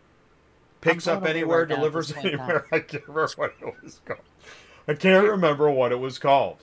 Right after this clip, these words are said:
Speaker 2: Um,
Speaker 1: What's the thing?
Speaker 2: Okay, say it again. Sorry. I'm
Speaker 1: Picks
Speaker 2: just
Speaker 1: up
Speaker 2: totally
Speaker 1: anywhere,
Speaker 2: blown away.
Speaker 1: delivers anywhere, where they just post it wherever, even though it's not there.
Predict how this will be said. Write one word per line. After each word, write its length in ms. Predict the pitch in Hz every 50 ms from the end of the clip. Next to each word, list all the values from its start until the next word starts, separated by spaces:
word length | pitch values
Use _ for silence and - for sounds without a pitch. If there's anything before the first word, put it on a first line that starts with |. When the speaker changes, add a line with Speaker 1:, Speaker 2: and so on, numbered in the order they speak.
| _ _ _ _ _ _ _ _ _ _ _ _ -
Speaker 2:
Um, 520 | 165 165 165 160 156 147 147 143 139 131 - _ _ _ _ _ _ _ _
Speaker 1:
What's 220 | - - - - -
the 140 | - 269 -
thing? 480 | - - 214 220 220 220 220 226 226 - _ _ _ _ _ _ _ _ _ _ _ _
Speaker 2:
Okay, 280 | - 170 156 160 147 147
say 220 | - - 180 165 165
it 40 | 160
again. 240 | 143 143 131 127
Sorry. 440 | 135 - 156 143 135 135 131 131 135 139 -
I'm 140 | 135 135 131
Speaker 1:
Picks 120 | - 214
Speaker 2:
just 120 | 143 - 226
Speaker 1:
up 60 | 220
Speaker 2:
totally 140 | 208 196 214
Speaker 1:
anywhere, 300 | 202 208 202 196 196 190
Speaker 2:
blown 100 | 180 -
away. 80 | 165 160
Speaker 1:
delivers 320 | 180 185 175 190 185 156 175
anywhere, 720 | 175 170 175 175 165 170 165 160 165 165 170 175 175 - _ _ _ _ -
where 260 | 147 165 170 165 160
they 160 | 156 156 156
just 300 | 139 123 160 - - -
post 320 | - 165 160 160 156 - 170
it 100 | 160 143
wherever, 540 | 143 139 143 139 139 143 139 147 151 147
even 260 | 147 135 123 135 135 127
though 160 | 123 120 120
it's 160 | 117 - -
not 240 | 117 110 113 117 113
there. 380 | 113 117 120 117 123 127 135